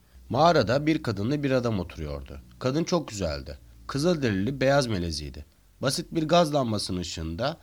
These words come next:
İspanyolca bir kitabı yüksek sesle okumaktaydı. İkisi de yalın ayaktı. Kolları çıplaktı ve üzerlerinde keşiş giysileri vardı. Kadın kapşonunu omuzuna doğru atmıştı. Öyle ki gür, siyah saçları ortaya çıkmıştı.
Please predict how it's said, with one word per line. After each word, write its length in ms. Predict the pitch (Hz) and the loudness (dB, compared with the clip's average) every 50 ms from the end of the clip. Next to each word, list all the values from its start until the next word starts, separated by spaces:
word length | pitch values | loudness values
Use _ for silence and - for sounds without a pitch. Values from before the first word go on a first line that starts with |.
| _ _ _ _ - | _ _ _ _ -8
İspanyolca 680 | 123 117 - - 135 139 165 175 170 156 131 123 107 | -6 -6 -4 -2 0 0 2 2 2 0 0 0 0
bir 140 | 95 95 92 | 0 -2 -4
kitabı 320 | - - - - 107 131 160 | -6 -8 -10 -8 -4 -2 0
yüksek 380 | 165 160 160 - 170 165 160 | 0 0 -2 -2 -4 -4 -4
sesle 320 | - - 101 - - 151 143 | -4 -6 -8 -6 -4 -4 -4
okumaktaydı. 720 | 123 131 120 107 98 92 - - 85 80 76 67 64 - - _ _ _ _ _ _ _ _ _ | -4 -4 -4 -4 -4 -4 -6 -6 -8 -6 -6 -8 -10 -14 -18 _ _ _ _ _ _ _ _ _
İkisi 340 | - 117 113 - - 175 165 | -12 -8 -4 -2 -2 -2 0
de 60 | 165 | 2
yalın 280 | 165 170 170 170 170 165 | 2 4 4 4 4 4
ayaktı. 500 | 139 113 92 87 85 - - 82 76 - - _ _ _ _ _ _ _ _ _ _ | 4 2 2 0 -2 -6 -10 -12 -12 -12 -14 _ _ _ _ _ _ _ _ _ _
Kolları 320 | - 131 127 101 104 127 151 | -2 -2 0 0 0 -2 -2
çıplaktı 640 | - - 123 - - 131 123 120 - - - 71 - - _ 101 | -4 -4 -4 -2 -2 0 -2 -2 -2 -8 -10 -10 -10 -12 _ -4
ve 120 | 139 147 | -2 -2
üzerlerinde 640 | 147 147 131 147 139 139 135 131 120 117 127 151 170 | 0 0 0 2 2 2 2 0 0 0 0 0 0
keşiş 380 | 175 - 156 151 165 170 - - | 0 0 -2 0 0 -2 -2 -2
giysileri 540 | - 117 101 90 - - 80 82 76 78 73 | -2 -2 -2 -2 -2 -4 -4 -6 -6 -6 -6
vardı. 360 | 71 71 71 - - 71 - _ _ _ _ | -6 -8 -8 -10 -12 -16 -20 _ _ _ _
Kadın 280 | - 117 117 135 165 | -6 -4 -2 -2 -2
kapşonunu 640 | 170 - 143 135 131 131 - - 147 135 139 160 165 | -2 0 0 0 0 -2 -2 -2 -2 0 0 0 0
omuzuna 460 | 156 151 143 127 120 143 156 156 139 | 0 0 0 -2 -2 -2 -2 -2 0
doğru 220 | 127 110 113 135 | 0 0 2 2
atmıştı. 560 | 123 107 - - 95 - - - - 71 71 - - _ _ _ _ _ | 2 2 0 -2 -4 -6 -6 -8 -8 -12 -14 -14 -16 _ _ _ _ _
Öyle 300 | - 107 120 143 165 175 | -4 -2 0 2 0 0
ki 200 | - - 123 117 | 0 -2 -4 -4
gür, 280 | 117 139 151 147 - - _ _ | -2 -4 -4 -4 -6 -10 _ _
siyah 360 | - - - 143 151 165 175 | -10 -6 -2 2 2 2 2
saçları 480 | 170 - 131 107 101 - - 143 139 156 | 2 0 0 0 0 0 -2 -2 -2 0
ortaya 340 | 151 135 117 - 127 117 113 | 0 -2 -2 -2 -4 -4 -4
çıkmıştı. 560 | - - - - 73 - - - 71 69 | -6 -8 -8 -12 -12 -12 -10 -10 -12 -14